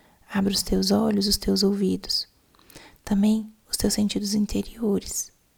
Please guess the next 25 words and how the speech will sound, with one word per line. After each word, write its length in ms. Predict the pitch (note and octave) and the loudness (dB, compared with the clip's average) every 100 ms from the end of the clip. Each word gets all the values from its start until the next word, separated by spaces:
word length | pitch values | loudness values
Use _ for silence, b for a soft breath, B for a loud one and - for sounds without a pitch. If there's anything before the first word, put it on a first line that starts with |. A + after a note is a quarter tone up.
| _ _ _ _ _ B B B B B - | _ _ _ _ _ B B B B B -2
pra 160 | G3+ | 0
que 560 | - - G#3+ A3 G#3 G#3 - _ _ _ | 0 -2 0 0 0 -2 -10 _ _ _
você 280 | G#3+ - A3 | -4 -2 -2
possa 360 | - B3 - | -4 -2 -2
hoje, 220 | B3 A3+ | -2 -2
de 140 | G#3 G#3 | 2 2
modo 240 | G3+ G#3 | 2 0
especial, 580 | G#3+ - A3+ - G#3+ A3 | -2 0 0 2 0 0
perceber 460 | G#3+ G#3 G#3+ - A3 | -2 0 0 0 -2
a 80 | |
presença 400 | G#3+ G#3 G#3 G3+ | 0 0 0 0
de 80 | G#3 | -2
Deus 240 | G3+ G#3 G3+ | 2 2 2
no 120 | G3+ | -2
teu 220 | G#3 A3 | -2 -2
dia. 340 | G3+ F#3 G#3 - _ _ _ _ _ _ _ _ _ _ _ _ B B B B | -2 -2 -4 -10 _ _ _ _ _ _ _ _ _ _ _ _ B B B B
E 80 | - | -8
te 120 | G#3 A#3 | -2 0
convido 300 | B3 B3+ B3+ | 2 2 2
ao 60 | |
final 260 | - A#3 A#3 | 0 -2 0
do 100 | A3+ | 0
dia 220 | G#3 A#3+ | 0 0
a 40 | A3+ | 0
recolher 600 | B3+ - A#3 G#3+ G#3 | -2 -2 0 0 0